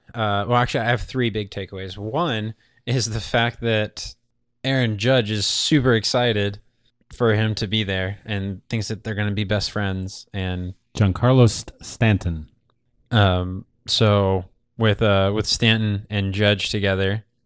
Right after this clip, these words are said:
Speaker 1: I think that that could make some for, for some silly antics.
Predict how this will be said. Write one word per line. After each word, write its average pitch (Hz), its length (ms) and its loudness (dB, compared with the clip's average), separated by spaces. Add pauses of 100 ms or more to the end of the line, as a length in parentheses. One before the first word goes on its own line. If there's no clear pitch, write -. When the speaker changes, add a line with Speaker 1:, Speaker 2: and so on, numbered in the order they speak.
(160)
Speaker 1:
I 107 60 -4
think 98 200 -4
that 95 120 -4
that 95 160 -2
could 98 160 -4
make 95 180 -4
some 98 160 -6
for, 95 300 -8
for - 120 -10
some 95 160 -6
silly 95 320 -4
antics. 92 540 -8